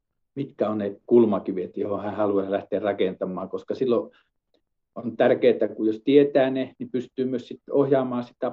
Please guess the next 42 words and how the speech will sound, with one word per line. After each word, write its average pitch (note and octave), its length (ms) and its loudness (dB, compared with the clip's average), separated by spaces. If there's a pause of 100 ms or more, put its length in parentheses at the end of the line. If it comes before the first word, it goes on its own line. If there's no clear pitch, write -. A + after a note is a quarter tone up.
palautetta C3 720 0
siihen A#2 340 2
suuntaan, G#2 480 -2
että - 220 -8
hei, G#2+ 260 -4
näkyykö D3 400 4
ne D#3 80 0
sun D3+ 220 -4
tärkeänä D#3+ 440 2
pitämät D3 500 -6
tunnit C#3+ 260 -10
siellä, C#3+ 280 -8 (200)
asiat C#3+ 360 0
siellä B2+ 200 -4
sun C3 200 -8
tunnilla, C3 480 -4 (360)
tai C#3 200 6
jos - 160 4
hän B2+ 160 -4
pitää - 260 -2
niitä B2+ 180 -4
tärkeänä C3 580 -4
ja B2+ 160 -4
niin B2+ 160 -6
näy, C3 260 -2 (120)
millä D3 360 2
tavalla B2 360 0
niitä A#2+ 200 -6
saataisiin C3 380 -2
näkyviin G2+ 440 0
sinne G2 300 -14
tunneille. G2+ 360 -6
Ja G#2 60 0
siitä B2 280 -4
tulee A#2 220 -2
mun A#2+ 200 -4
mielestä A#2+ 260 -6
myös A#2+ 200 -6
se - 80 -2
erilaisuus, G#2+ 720 2 (360)
että, - 200 -14 (240)
että - 160 -8